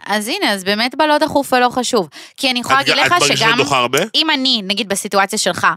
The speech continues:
Speaker 1: מגיעה הביתה אחרי שהייתי ביום שלם שצילמתי תוכן, וכאילו, ואני מרגישה שאני גמורה, אם אני יודעת שאני צריכה,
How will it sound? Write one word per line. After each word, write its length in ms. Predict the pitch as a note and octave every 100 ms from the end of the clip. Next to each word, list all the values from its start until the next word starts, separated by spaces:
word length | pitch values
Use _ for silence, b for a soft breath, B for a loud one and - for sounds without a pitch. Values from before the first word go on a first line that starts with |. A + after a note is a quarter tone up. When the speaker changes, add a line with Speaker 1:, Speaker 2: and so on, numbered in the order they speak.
| b b
Speaker 1:
מגיעה 280 | G3 G3 G#3+
הביתה 280 | G#3 G3 F#3+
אחרי 280 | F3+ G#3+ G#3
שהייתי 360 | G#3+ G3 F#3
ביום 300 | G#3+ F#3+ F#3+
שלם 280 | F#3+ G3 F#3+
שצילמתי 520 | F3+ G3 F#3 F3+ F3
תוכן, 320 | F#3 F3+ F3 D#3+ E3
וכאילו, 520 | F3 - F3 E3 D#3+ - _
ואני 400 | E3 E3 E3 D#3+
מרגישה 400 | E3 E3 F#3+ G#3+
שאני 260 | A#3 G#3+
גמורה, 520 | F#3 F3+ F#3+ F#3 G3+ G3 - b b b b b -
אם 140 | F4+
אני 160 | E4 G#3+
יודעת 340 | F3+ G3 F3
שאני 260 | - F3 F3
צריכה, 540 | - - - G#3 G3+